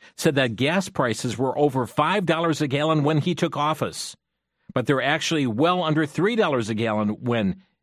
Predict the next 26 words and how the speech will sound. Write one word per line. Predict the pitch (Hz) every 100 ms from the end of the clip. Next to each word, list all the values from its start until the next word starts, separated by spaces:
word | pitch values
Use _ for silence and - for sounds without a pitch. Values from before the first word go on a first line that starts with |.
| _ _ _ _ _ _
he | 127
made | 120 117 104
the |
boast. | 98 110 90 -
Well, | 123 - - - -
th-, | 95 95
he | 127
was | 190 185
in | 151
Syracuse | - 160 147 147 -
last | 127 127 104
night. |
I | 92
want | 117 139
you |
to | 147
hear | 120 156
what | 131 117
he | 120
had | 110
to | 104
say, | - 113
and | 107
I'll | 98
have | 110 95
some | 117 95